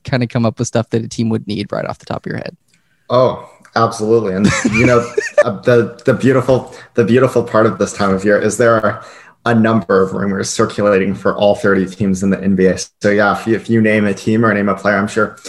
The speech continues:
Speaker 2: we would have no problem finding numerous jumping off points for a conversation. So yeah, we could definitely go down that path as well.
Speaker 1: Big facts. Okay.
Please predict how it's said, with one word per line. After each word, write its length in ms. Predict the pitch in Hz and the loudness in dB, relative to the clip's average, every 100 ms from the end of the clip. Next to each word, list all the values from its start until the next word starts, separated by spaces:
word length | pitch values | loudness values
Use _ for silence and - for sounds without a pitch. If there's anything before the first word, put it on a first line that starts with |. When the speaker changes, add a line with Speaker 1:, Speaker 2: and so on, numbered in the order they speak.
| - - - | -20 -20 -10
Speaker 2:
we 200 | 117 127 | 2 4
would 140 | 113 113 | 4 2
have 380 | 110 101 95 - | 0 -2 -2 -4
no 320 | 104 104 101 | -2 2 0
problem 420 | - 98 92 90 | -2 -4 -2 -4
finding 560 | 92 - 95 92 98 101 | -8 -4 -2 -2 -2 0
numerous 480 | 104 101 101 95 - | 0 0 -2 -4 -4
jumping 340 | 107 95 95 | -2 -2 -2
off 280 | 95 95 - | -4 -4 -6
points 240 | 101 92 - | -6 -6 -6
for 200 | 101 101 | -2 0
a 260 | 101 - | -2 -10
conversation. 760 | - 107 98 92 - 92 - 95 | -8 -4 -2 -2 -2 -4 -6 -12
So 120 | - | -4
yeah, 120 | 98 92 | 0 0
we 100 | 95 | -2
could 140 | 101 | -2
definitely 400 | 98 - 95 92 | -4 -4 -8 -6
go 80 | 90 | -6
down 140 | 92 | -6
that 180 | 87 - | -6 -8
path 280 | - 92 92 - 95 | -8 -8 -8 -10 -10
as 120 | 92 | -8
well. 380 | 90 92 - _ _ _ _ - | -4 -6 -6 _ _ _ _ -10
Speaker 1:
Big 140 | 113 | -8
facts. 380 | - 110 113 - | -4 -4 -6 -6
Okay. 280 | - 117 | -4 -4